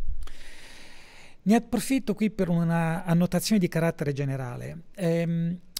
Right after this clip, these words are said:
ho già detto che le misurazioni in campo biologico non forniscono mai risultati identici e che i valori dovrebbero sempre essere riportati come intervalli, da un minimo a un massimo.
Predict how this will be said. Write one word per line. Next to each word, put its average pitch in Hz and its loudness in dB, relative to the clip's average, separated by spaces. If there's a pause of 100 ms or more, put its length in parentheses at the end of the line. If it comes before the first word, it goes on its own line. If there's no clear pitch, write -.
(140)
ho 190 2
già 220 6
detto 165 0
che 180 0
le 160 2
misurazioni 180 2
in 143 -2
campo 160 -2
biologico 147 0
non 151 2
forniscono 156 -2
mai 156 2
risultati 131 -2
identici 156 -2
e 156 -6
che - -4
i - -8
valori 147 -2
dovrebbero 139 -4
sempre 190 0
essere 139 -4
riportati 147 -4
come 139 -2
intervalli, 131 -2 (260)
da 170 -2
un 160 0
minimo 143 0
a 139 -4
un 131 0
massimo. 123 -6